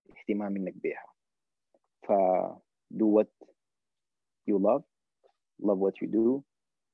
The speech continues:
and never rely on the magic lamp. هو لما كان سأل-، سألني قال لي: "يا أخي اسمك منو؟" قلت له: "علاء الدين". فهو أكيد بيعرف علاء الدين والمصباح السحري. فأبدًا ما تعتمد على إنه تجيك حاجات ماجيكال في حياتك عشان بس هي تنقذك. يعني ما تعتمد تمامًا على الله.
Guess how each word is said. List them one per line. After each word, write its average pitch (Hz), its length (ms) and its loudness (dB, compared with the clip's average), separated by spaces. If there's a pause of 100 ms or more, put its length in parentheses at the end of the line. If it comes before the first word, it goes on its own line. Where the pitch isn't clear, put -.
(180)
and 101 60 -4
never 135 240 4
rely 107 340 6
on 90 80 -6
the 87 140 -8
magic 92 220 -6
lamp. 90 260 -4
هو 104 60 -8
لما 107 200 0
كان 107 180 -2
سأل-، 110 320 0
سألني 104 420 -2
قال 98 80 0
لي: 92 140 -2
"يا 92 100 -4
أخي - 240 -10
اسمك - 300 -18
منو؟" - 120 -10
قلت - 160 -10
له: 107 60 -2
"علاء - 200 -6
الدين". - 280 -16
فهو - 240 -10
أكيد 104 220 -6
بيعرف 95 260 -6 (560)
علاء 95 220 -2
الدين 90 160 -2
والمصباح 82 380 -6
السحري. 92 480 -10 (760)
فأبدًا 95 1040 2
ما 95 140 -2
تعتمد 95 320 -6
على 87 220 -2
إنه 90 200 -6 (640)
تجيك 101 240 0
حاجات 104 460 0
ماجيكال 127 460 0 (300)
في 98 80 -6
حياتك 98 640 0 (520)
عشان 98 280 -4
بس 107 220 0
هي 98 60 0
تنقذك. 92 300 -4
يعني 131 160 6
ما 165 120 4
تعتمد 123 260 0
تمامًا 104 300 0
على 85 180 -4
الله. 92 300 2